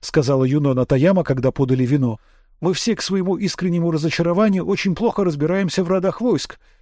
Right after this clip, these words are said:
Где Раджанов заставляют настолько коротко бриться? Вы же подводник, да?» «Пророк говорил», перед началом ответа Кшатрий демонстративно извлёк каплю вина из бокала,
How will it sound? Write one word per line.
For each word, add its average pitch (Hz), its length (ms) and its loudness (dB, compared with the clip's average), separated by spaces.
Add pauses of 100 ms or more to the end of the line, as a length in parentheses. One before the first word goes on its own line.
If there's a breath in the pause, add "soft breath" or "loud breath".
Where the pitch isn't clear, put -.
(180)
Где 139 280 -2
Раджанов 196 500 2
заставляют 175 600 0
настолько 190 440 -2
коротко 196 420 -2
бриться? 208 440 0 (220 soft breath)
Вы 131 120 0
же 160 140 2
подводник, 202 500 0
да?» 208 240 2 (1200)
«Пророк 202 380 0
говорил», 214 540 2 (240)
перед 147 240 0
началом 147 400 2
ответа 165 380 0
Кшатрий 175 400 0
демонстративно 151 840 -2
извлёк 131 380 0
каплю 139 320 0
вина 143 260 0
из 120 140 0
бокала, 147 480 2